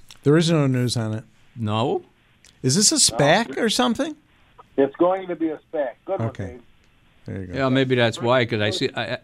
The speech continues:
Speaker 2: I see this gigantic gap up, you know.
Speaker 1: Yeah.
Speaker 3: First quarter next year, they're planning on, uh,
Speaker 2: Yeah.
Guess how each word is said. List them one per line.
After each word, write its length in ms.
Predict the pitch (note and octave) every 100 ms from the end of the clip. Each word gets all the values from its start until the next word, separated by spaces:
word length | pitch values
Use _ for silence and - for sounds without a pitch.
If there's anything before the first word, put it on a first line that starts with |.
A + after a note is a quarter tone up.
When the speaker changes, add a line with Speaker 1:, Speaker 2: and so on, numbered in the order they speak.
| -
Speaker 2:
I 100 | A2+
see 220 | - C3+
this 200 | A#2 A2
gigantic 960 | A2 A2+ G#2+ G2+ A2 A#2 B2+ A2+ -
gap 400 | A2 A2+ G#2 -
up, 320 | A2+ D#2+ - _ _ _ -
you 100 | F2+
know. 240 | F2 D#2 E2+
Speaker 1:
Yeah. 100 | F#2+
Speaker 3:
First 240 | D3+ E3 -
quarter 400 | E3+ E3 D#3 D3
next 280 | D3 D3 _
year, 160 | D#3 C#3+
they're 120 | B2+
planning 480 | A#2 C3 B2 A#2+ A2+
on, 240 | A2+ A2
uh, 200 | A2 G#2+ - _ _ -
Speaker 2:
Yeah. 220 | D#2+ E2